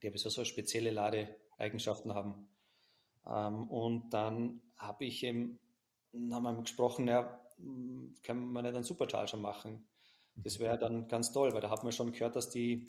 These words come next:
kommen. In den U S A waren die schon. Und dann war ja immer geplant, die Supercharger an den, äh, Autobahnstationen machen, so direkt an der Autobahn so hundert Meter. So fährt man ab, zack,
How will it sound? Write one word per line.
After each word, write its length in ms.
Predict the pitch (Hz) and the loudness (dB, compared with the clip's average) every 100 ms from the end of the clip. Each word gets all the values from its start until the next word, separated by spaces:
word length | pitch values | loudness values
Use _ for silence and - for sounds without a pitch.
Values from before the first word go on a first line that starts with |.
| - - | -14 0
kommen. 320 | 135 120 107 | 2 4 0
In 100 | 98 | -4
den 120 | 104 | -6
U 40 | 107 | -4
S 140 | - | -2
A 260 | 107 110 110 | 0 0 0
waren 180 | 113 110 | -2 -2
die 100 | 104 | -4
schon. 300 | - - 98 _ _ _ _ _ _ - | -10 -12 -18 _ _ _ _ _ _ -12
Und 460 | - 113 113 110 | -4 -2 -2 0
dann 500 | 107 110 110 110 110 - _ _ _ - _ 113 | 2 2 2 -2 -6 -16 _ _ _ -20 _ 2
war 160 | 107 | 6
ja 80 | 123 | 6
immer 280 | 143 139 165 | 6 2 4
geplant, 760 | 147 - 113 104 127 160 170 - - - | 2 0 0 4 4 4 -2 -14 -20 -6
die 60 | 117 | -2
Supercharger 920 | 143 165 - 117 120 - 160 160 - - | 2 2 4 2 2 4 4 2 -10 -6
an 300 | 113 123 135 | -2 0 0
den, 640 | 131 127 127 131 - - _ _ _ _ _ _ - | 2 2 0 -2 -6 -16 _ _ _ _ _ _ -8
äh, 60 | 110 | -2
Autobahnstationen 1080 | 104 113 117 - 127 120 120 110 - 120 110 | 0 0 0 0 0 0 -2 -6 -2 -2 0
machen, 360 | 110 - 147 | -2 -2 -6
so 120 | - 120 | -2 -2
direkt 540 | 143 165 156 - - _ _ _ _ _ - | 2 2 2 -4 -16 _ _ _ _ _ -2
an 140 | 127 | 2
der 140 | 127 | 4
Autobahn 480 | 123 - 120 120 123 | 4 2 2 2 2
so 180 | 117 117 | -4 -4
hundert 220 | 127 117 | -2 -2
Meter. 400 | 98 - - - _ | -4 -6 -10 -12 _
So 140 | - | -10
fährt 220 | 110 117 107 | 2 2 4
man 100 | 151 | 2
ab, 220 | 160 - | 2 0
zack, 300 | 147 - | -2 -2